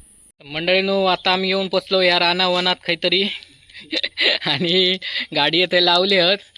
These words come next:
आणि हे बघा, हे खळ्याक पत्रे टाकूचे आहेत आमचे. हे अगोदरच आम्ही टाकून गेलो होतो पत्रे, झाले ते का आता चार पाच महिने झाले आणि आज खळ्यात टाकूचे आहेत. तर आता लाईट टाकूचा पहिला आमचा मेन काम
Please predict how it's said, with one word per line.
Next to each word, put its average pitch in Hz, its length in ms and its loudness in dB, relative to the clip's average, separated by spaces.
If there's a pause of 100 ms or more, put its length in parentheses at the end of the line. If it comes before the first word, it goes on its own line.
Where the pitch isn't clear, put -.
(340)
आणि 147 140 -10
हे 143 140 -2
बघा, 160 320 0
हे 160 120 0
खळ्याक 151 240 0 (100)
पत्रे 165 220 -2
टाकूचे 160 360 -4
आहेत 160 80 -2
आमचे. 156 360 -4 (1000)
हे 147 180 -10
अगोदरच 160 480 -2
आम्ही 160 340 0
टाकून 165 340 -4
गेलो 160 180 0
होतो 156 160 -2
पत्रे, 156 380 -4 (280)
झाले 143 220 -8
ते 147 80 -4
का 143 120 -4
आता 139 360 -2 (340)
चार 139 160 -4
पाच 143 200 -8
महिने 143 220 -10
झाले 143 260 -4
आणि - 1120 -18
आज 135 120 -4 (100)
खळ्यात 147 280 0
टाकूचे 156 340 -6
आहेत. 170 120 -4 (1600)
तर 151 60 -8
आता 165 760 2
लाईट 160 320 0
टाकूचा 170 280 -2 (380)
पहिला 156 280 2
आमचा 165 260 0
मेन 165 260 0
काम 175 280 0